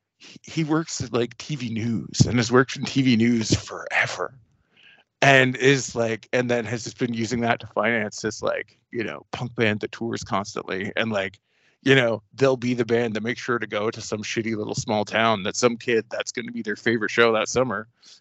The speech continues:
'cause they were, like, the out of town band came to see them, and it was the Ripcords, 'cause they're always touring.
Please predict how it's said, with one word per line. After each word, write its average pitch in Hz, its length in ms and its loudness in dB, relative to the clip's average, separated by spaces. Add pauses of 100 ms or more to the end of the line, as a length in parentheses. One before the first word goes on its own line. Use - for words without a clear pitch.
(100)
'cause 117 180 0
they 123 100 4
were, 117 140 2
like, 110 300 -6 (240)
the 123 180 0
out 123 140 4
of 117 80 -2
town 117 320 0
band 101 300 -4
came 107 200 -6
to 117 80 -14
see 117 160 -4
them, 110 340 -6
and 104 140 -4
it 92 80 -8
was 92 220 -6
the 131 120 2
Ripcords, - 480 -2
'cause 127 160 -6
they're 165 120 4
always 190 320 2
touring. 214 400 2